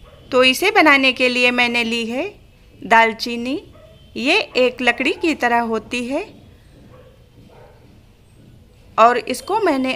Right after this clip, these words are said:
अंदर की तरफ से कपड़े से पोंछ लिया है, क्योंकि इसमें धूल या मिट्टी भी होती है। और ली है बड़ी इलायची,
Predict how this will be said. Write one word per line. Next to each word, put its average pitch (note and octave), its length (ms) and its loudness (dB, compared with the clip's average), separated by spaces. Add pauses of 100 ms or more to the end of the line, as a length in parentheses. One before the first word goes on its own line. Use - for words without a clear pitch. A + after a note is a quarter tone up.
अंदर B3+ 320 -2
की F4 180 -6
तरफ A#3 320 -4
से C4 200 -8 (840)
कपड़े B3+ 340 -2
से D#4 180 -8
पोंछ A3+ 380 -8
लिया C4 260 -2
है, E4 220 -8
क्योंकि A#3+ 400 -6
इसमें A#3+ 340 -8
धूल B3+ 260 -4
या D4 140 -2
मिट्टी A#3 340 -6
भी B3+ 180 -6
होती C4+ 400 -6
है। E4+ 160 -8 (680)
और A3+ 200 2
ली A#3 180 -2
है A#3 140 -4
बड़ी A3+ 240 0
इलायची, A3 680 -2